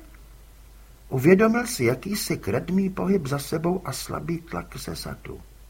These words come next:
Ahmed se postavil tak, že se mu opíral zády o záda.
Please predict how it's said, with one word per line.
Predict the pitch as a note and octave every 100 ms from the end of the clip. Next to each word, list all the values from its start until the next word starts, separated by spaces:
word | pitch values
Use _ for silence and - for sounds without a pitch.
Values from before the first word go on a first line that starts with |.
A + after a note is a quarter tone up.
| - - - - - - - -
Ahmed | G#2 G#2+ A2 D3+
se | - C3+
postavil | A2+ A2+ - D#3 D#3+ A2+
tak, | - B2
že | A#2+ C3
se | -
mu | D3
opíral | D3+ A2+ - C#3 C#3+ C3+
zády | A#2+ C3 B2+
o | C3
záda. | B2 G#2 C#2+ A1+